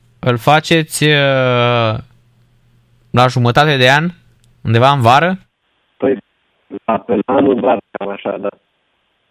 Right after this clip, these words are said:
Speaker 1: Mhm.
Speaker 2: Și să vedem care îl facem, că acum se mai vine și Johnson și Johnson și mai vine un vaccin care dintr-o singură felie, nu, nu din două tranșe.
Speaker 1: Mhm. Din ce în ce mai bune.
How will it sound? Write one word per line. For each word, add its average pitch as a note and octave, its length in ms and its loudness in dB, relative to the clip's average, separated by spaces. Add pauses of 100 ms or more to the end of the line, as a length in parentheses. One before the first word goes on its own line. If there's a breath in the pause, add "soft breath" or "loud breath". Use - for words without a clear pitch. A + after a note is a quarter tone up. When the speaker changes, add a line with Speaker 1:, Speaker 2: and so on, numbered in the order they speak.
Speaker 1:
Mhm. G#2 420 -2
Speaker 2:
Și - 100 -18 (100)
să - 100 -8
vedem - 260 0 (120)
care - 200 0
îl A#2+ 160 -2
facem, G2 380 -6
că - 80 -12
acum G2 400 -10
se G2+ 60 -14
mai G#2 160 -10
vine G2+ 300 -10
și - 140 -14
Johnson A#2+ 400 -6
și - 200 -20
Johnson D3 500 -4 (360)
și - 140 -14
mai A#2 180 -2
vine B2+ 200 0
un B2+ 160 -2
vaccin A#2 360 -4
care B2 260 -2
dintr-o G#2 300 -6
singură - 420 -4
felie, A#2+ 320 -2
nu, G#2 300 -6
nu G#2+ 160 -4
din G#2 200 -4
două G2 200 -4
tranșe. G2 460 -12 (920)
Speaker 1:
Mhm. A2+ 360 -6 (540)
Din A#2 180 0
ce D3 100 2
în C#3+ 80 2
ce C#3+ 120 -2
mai C3+ 140 2
bune. B2+ 340 -4